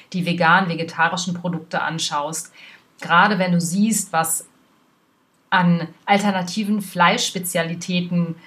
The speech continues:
ähm, erfunden wurde. Das ist der absolute Wahnsinn. Und ich finde, das ist einfach Anlass zur Hoffnung. Und ich meine, ich klammer mich da einfach dran fest, weil ich eine notorische Optimistin bin.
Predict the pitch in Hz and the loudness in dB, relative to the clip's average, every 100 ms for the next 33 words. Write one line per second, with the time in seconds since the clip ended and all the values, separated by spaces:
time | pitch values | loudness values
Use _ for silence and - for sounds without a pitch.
0 | - - 180 175 175 175 175 - _ _ | -20 -4 2 4 6 4 2 -2 _ _
1 | _ _ _ _ _ _ _ _ _ - | _ _ _ _ _ _ _ _ _ -2
2 | 185 - 254 254 214 160 165 160 156 156 | 0 6 6 6 2 4 4 4 2 -2
3 | - _ - 175 - - - 220 - 214 | -8 _ -4 -2 -2 0 2 2 0 -6
4 | 214 175 160 175 175 165 226 208 - 247 | -4 0 2 2 2 -2 2 2 4 2
5 | 233 214 202 196 185 190 - 196 202 190 | 2 2 0 0 0 -2 0 2 4 2
6 | - - 170 190 175 - 156 156 175 180 | 0 -4 0 2 0 -2 -6 -6 -2 -2
7 | 175 180 185 - 202 196 190 175 - 170 | 0 0 0 0 2 2 0 0 -2 -2
8 | 180 - 165 156 196 202 - - - 170 | -6 -2 -4 0 -2 -2 -6 -8 -6 -6
9 | 165 170 208 208 190 196 - 165 175 175 | -6 -6 -4 -2 -2 -4 -6 -2 -2 -2
10 | 160 143 139 147 | -4 -6 -10 -12